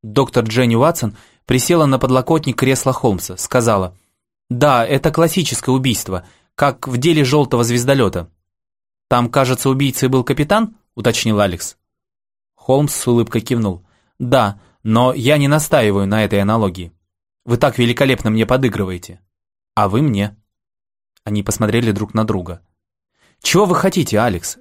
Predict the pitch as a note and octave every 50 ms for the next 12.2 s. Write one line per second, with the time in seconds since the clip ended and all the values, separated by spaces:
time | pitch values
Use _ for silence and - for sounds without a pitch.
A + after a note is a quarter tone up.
0 | _ - A#2 B2 A#2 - C3 B2 A#2+ - B2+ A#2 G#2 F#2+ - - G#2 - - G2+
1 | F2+ E2+ - - - _ _ _ _ _ _ _ _ _ _ - B2 B2+ D3+ F#3
2 | F#3 - - G#2+ G2 G2 G#2+ B2+ C#3 C#3 - _ _ _ - - A#2+ C#3+ E3+ E3
3 | - - - C#3+ D3 E3+ D#3+ D#3 C3 A#2 - - B2 C#3+ C#3 C3 B2+ A#2 G#2+ F#2
4 | G2+ G#2+ A#2 B2 A#2 - _ _ _ - B2+ A#2 C3 B2+ A#2+ C3 - D3 C3 C#3
5 | D3 C#3 - - - C3 - D3 C3+ C#3 C3+ - - - C#3+ C3+ - - - -
6 | F#3+ F3+ D3+ C#3+ B2 A2+ G#2+ G#2 G#2 G#2+ A2+ A2 - - D3 C#3 A2+ G2+ F#2+ F2+
7 | - F#2+ F2+ F2 E2+ _ _ _ _ _ _ _ _ _ _ _ _ _ _ _
8 | - - A#2+ A#2+ A#2+ A2+ - - - - C3 B2 A2 F2+ F2 - _ _ _ _
9 | _ _ _ _ _ _ _ _ _ _ _ _ _ _ _ _ _ - - -
10 | - A#2 - - G3+ F#3 D#3 C3+ A2 G#2+ A2 A2 G#2+ - A#2+ - - B2 A2 A2
11 | A#2 A2+ - - - - B2 A#2 B2 A#2+ A2 - A2+ G#2 - A2 G#2+ - A2 G#2
12 | G2 G2 - -